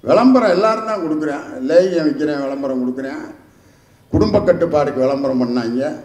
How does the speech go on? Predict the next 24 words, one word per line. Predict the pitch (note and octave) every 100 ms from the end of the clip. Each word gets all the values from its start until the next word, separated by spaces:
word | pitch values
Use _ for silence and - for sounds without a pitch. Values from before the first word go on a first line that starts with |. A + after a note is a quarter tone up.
| - - _ _ _ _ _ _
குடும்ப | E3+ G#3
கட்டுப்பாடுக்கு | G3+ F3+ F3+ E3 E3+ D3+
விளம்பரத்தை | C#3+ D#3+ E3 E3+ G3
எங்க | F3+ D#3 F#3
கொண்டு | F3 D#3+
போய் | D#3
ஒட்டிட்டான்னா, | D3 - D#3+ D3+ C#3 D3+ D3
தென்னை | C#3+ D#3 G#3
மரத்துல | F#3+ E3+ D3+ C3
போய் | D3
ஒட்டிட்டான். | C3 C3 B2+ B2 - - - - - - - - - -
"இரண்டுக்கு | D3 D#3+ F#3 - F3+
மேல் | F3+ F#3
எப்போதும் | D3+ D3 D#3+ D#3 D3+
வேண்டாம்னா, | C3+ C#3 C3+ C3+ D#3+
அந்த | F#3+ D3+ C3
மரம் | B2+ E3+ G3
ரெண்டு | C#3 D#3 F3+ F3
காய்க்கு | E3+ F#3+ E3
மேல | E3 F3+
காய்க்கவே | D3 C#3 D3+ D#3+ D#3
மாட்டேங்குது." | C3+ B2+ B2+ A#2 A#2 - - - - - - - - - - - - - -
"ஏண்டா | D#3 G3 G3
லூசு | D3+ E3+ G#3+ G3+